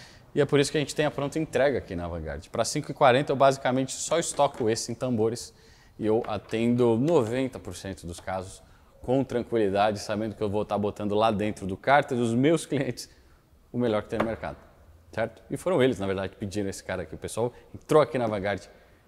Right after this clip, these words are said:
pedindo esse óleo e foi por isso que a gente, respeitando a vontade do público entusiasta,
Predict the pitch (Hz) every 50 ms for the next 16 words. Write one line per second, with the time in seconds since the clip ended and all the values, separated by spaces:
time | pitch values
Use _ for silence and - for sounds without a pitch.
0 | - - - 107 98 90 95 104 104 95 95 - - 101 95 90 90 92 98 -
1 | - - 98 95 - 101 98 - - 90 87 85 - - 98 82 82 87 87 -
2 | - 92 87 80 78 80 - - _ _ _ _ _ - - - 92 87 - -
3 | 92 87 - 120 123 120 104 90 95 95 87 - - 101 101 98 87 90 78 -
4 | - - - - - - - 98 - - 139 151 143 127 123 117 - 123 101 -
5 | 123 113 95 120 117 110 110 113 - - - 131 117